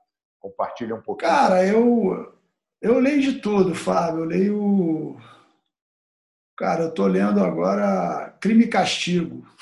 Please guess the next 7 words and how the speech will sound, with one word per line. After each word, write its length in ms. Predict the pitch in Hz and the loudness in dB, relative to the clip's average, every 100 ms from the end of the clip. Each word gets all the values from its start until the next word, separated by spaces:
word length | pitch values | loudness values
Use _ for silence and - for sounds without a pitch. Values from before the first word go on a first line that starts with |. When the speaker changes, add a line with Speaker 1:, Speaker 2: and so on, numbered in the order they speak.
| - | -4
Speaker 1:
Ah, 340 | 101 101 92 | -4 -2 -6
já 140 | 87 98 | -4 -4
li. 220 | 95 92 - - | -4 -6 -10 -16
Dostoiévski. 480 | 92 95 95 - | -10 0 0 2
Speaker 2:
Dostoiévski. 840 | 220 190 190 185 185 - - - 190 | 2 4 4 4 2 0 -6 -6 -8
Speaker 1:
Muito 220 | 107 - | -8 -12
bom. 300 | 90 87 85 | -12 -14 -16